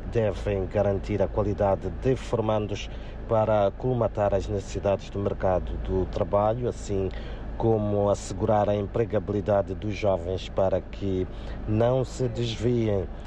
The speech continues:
e caiam em práticas criminais como o terrorismo. Apelo esse lançado pelo chefe de Estado,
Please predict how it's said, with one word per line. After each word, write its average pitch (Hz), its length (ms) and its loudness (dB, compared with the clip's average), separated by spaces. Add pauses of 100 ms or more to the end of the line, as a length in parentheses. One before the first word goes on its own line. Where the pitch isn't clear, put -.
(160)
e 107 140 2
caiam 110 760 2
em 110 200 -2
práticas 110 880 0
criminais 104 640 2 (320)
como 101 600 2
o 101 360 0
terrorismo. 98 920 0
Apelo 110 500 2
esse 107 460 0 (260)
lançado 107 840 2
pelo 107 360 2
chefe 110 600 0 (380)
de 110 260 4
Estado, 104 760 0